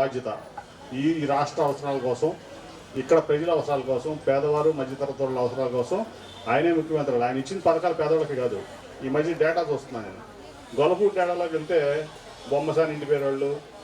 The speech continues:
లేదా కమ్మాళ్ళు ఇంటి పేరు వాళ్ళకి రైతు భ-, రైతు భరోసా వచ్చింది, ఉం? ఆసరాలు వచ్చినాయి. నేను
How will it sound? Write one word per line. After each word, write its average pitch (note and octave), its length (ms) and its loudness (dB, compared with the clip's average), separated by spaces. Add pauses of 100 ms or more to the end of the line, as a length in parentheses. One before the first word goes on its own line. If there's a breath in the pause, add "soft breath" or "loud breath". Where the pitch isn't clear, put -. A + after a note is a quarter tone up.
లేదా C#3 220 2 (260)
కమ్మాళ్ళు D#3 380 2
ఇంటి D3+ 140 -2
పేరు D3 160 4
వాళ్ళకి C#3+ 280 0 (680)
రైతు C#3+ 220 2
భ-, D3+ 240 2
రైతు D3 220 2
భరోసా C#3 280 2
వచ్చింది, F#2+ 300 -8 (840)
ఉం? F#3+ 100 2 (840)
ఆసరాలు F#3+ 400 4
వచ్చినాయి. A2+ 300 -8 (540)
నేను C#3+ 140 0